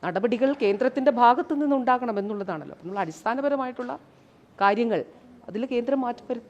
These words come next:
വരുത്തേണ്ടതായിട്ട് ഉണ്ട്. അപ്പോൾ അക്കാര്യം കൂടിയാണ് ബഹുമാനപ്പെട്ട കേന്ദ്ര, കാരണം അവർ ആ, ആ, ആശുമാരുടെ ആവശ്യങ്ങളിൽ പെടുന്നത് ഇതെല്ലാമാണല്ലോ. അപ്പോൾ അതുകൊണ്ട് ഇത് കൂടിയാണ് ബഹുമാനപ്പെട്ട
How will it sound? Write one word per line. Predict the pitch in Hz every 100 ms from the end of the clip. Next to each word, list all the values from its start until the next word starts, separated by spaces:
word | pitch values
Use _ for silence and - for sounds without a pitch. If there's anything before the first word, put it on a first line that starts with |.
| 175
വരുത്തേണ്ടതായിട്ട് | 202 220 233 226 190 190 - - -
ഉണ്ട്. | 180 175 -
അപ്പോൾ | - 254
അക്കാര്യം | 277 269 240
കൂടിയാണ് | 220 214 190 294 -
ബഹുമാനപ്പെട്ട | 196 190 185 190 190
കേന്ദ്ര, | 185 220 - - -
കാരണം | 214
അവർ | 220 247
ആ, | 240 214
ആ, | 208 190 185 185 175
ആശുമാരുടെ | 190 - 202 202 220 277 - _ _ - -
ആവശ്യങ്ങളിൽ | 190 196 240 247 247
പെടുന്നത് | 247 254 254 240
ഇതെല്ലാമാണല്ലോ. | 202 233 254 247 185 147 - - - - -
അപ്പോൾ | - 196
അതുകൊണ്ട് | 185 214 247
ഇത് | 220 180 175
കൂടിയാണ് | 185 208 180 -
ബഹുമാനപ്പെട്ട | 175 160 156